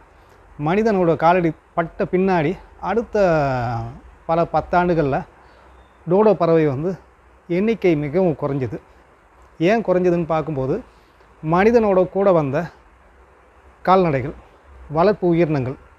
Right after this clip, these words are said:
இதனால வந்து மிகப்பெரிய பாதிப்புகளை வந்து டோடோ பறவை சந்திக்குது. அதே போல மனிதனை வந்து உணவுக்காக டோடோ பறவைகளை வந்து வேட்டையாட ஆரம்பிச்சாப்புல. அதனுடைய முட்டைகளை வந்து எலிகளும் நாய்களும்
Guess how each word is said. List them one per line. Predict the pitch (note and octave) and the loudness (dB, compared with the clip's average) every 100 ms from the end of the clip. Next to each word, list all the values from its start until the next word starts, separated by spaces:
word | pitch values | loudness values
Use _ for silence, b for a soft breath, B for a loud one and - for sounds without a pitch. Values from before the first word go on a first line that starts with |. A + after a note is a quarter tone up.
| - - - - | -20 -20 -16 -4
இதனால | E3 F3+ F#3 F#3+ | 0 2 2 2
வந்து | D#3+ E3 G#3+ E3 C3+ B2 A#2 C#3 - | 0 -2 0 0 0 -2 -6 -10 -6
மிகப்பெரிய | E3+ E3+ F3+ F#3+ F3 C3+ | -4 -2 0 2 2 2
பாதிப்புகளை | D#3 F3 D#3 D3 C3+ | 0 0 -2 -6 -6
வந்து | F3 E3+ C#3 | -4 -2 -2
டோடோ | C3 E3+ | 0 0
பறவை | D#3+ D3 C3+ | 0 0 -2
சந்திக்குது. | C#3 C#3+ C3+ B2+ D#3 - b b b b b - - | -4 -6 -6 -8 -10 -18 b b b b b -20 -8
அதே | E3 | -4
போல | F#3+ G3 | 2 2
மனிதனை | E3 F3 G#3 A3 | 2 0 2 2
வந்து | F3 D3+ F#3+ G3+ D#3 C3 B2 B2 A2+ A2+ - - - - | 0 0 0 2 2 -2 -4 -8 -10 -14 -20 -20 -20 -6
உணவுக்காக | F3+ G3+ G3+ E3 E3 C3 D#3+ - _ _ _ - | 0 4 4 2 0 -2 -4 -8 _ _ _ -6
டோடோ | D#3 G3 | -2 0
பறவைகளை | E3+ D#3+ D3+ C#3 | 0 0 0 -2
வந்து | C#3+ F3+ D3 C3 B2+ | -2 -2 -2 -2 -4
வேட்டையாட | D#3 D3+ C3 B2 | -4 -2 -2 -4
ஆரம்பிச்சாப்புல. | A#2 - B2+ C3+ - - b b b - - - - | -6 -10 -14 -14 -14 -20 b b b -20 -20 -20 -4
அதனுடைய | E3+ F3 E3+ E3 | 0 2 4 2
முட்டைகளை | E3 E3+ A3 F#3+ E3 | 0 0 0 2 0
வந்து | C#3 E3 F#3 D3+ B2+ B2 D3+ | -2 -2 0 0 -2 -6 -8
எலிகளும் | E3+ F3 F#3 E3 E3 - _ - - - - | -2 2 2 2 -2 -6 _ -20 -20 -20 -14
நாய்களும் | C#3+ C#3+ E3 D#3 D#3+ | -6 -2 0 0 -2